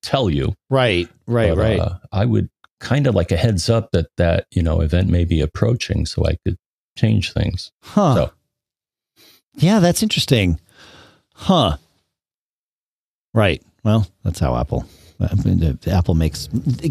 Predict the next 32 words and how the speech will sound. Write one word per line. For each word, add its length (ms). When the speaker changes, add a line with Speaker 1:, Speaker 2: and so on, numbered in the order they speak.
Speaker 2:
Apple 220
giveth, 600
Apple 220
taketh 340
away. 300
I 80
guess 240
is 240
Speaker 1:
Mm-hmm. 160
Speaker 2:
the 60
way 120
we 120
think 200
about 200
that 180
one. 140
Speaker 1:
Yeah. 280
But 120
again, 220
other 160
than 80
that, 180
everything's, 480
uh, 280
uh, 440
I 60
got, 140
I 80
gotta 380
upgrade 680
Little 340
Snitch, 960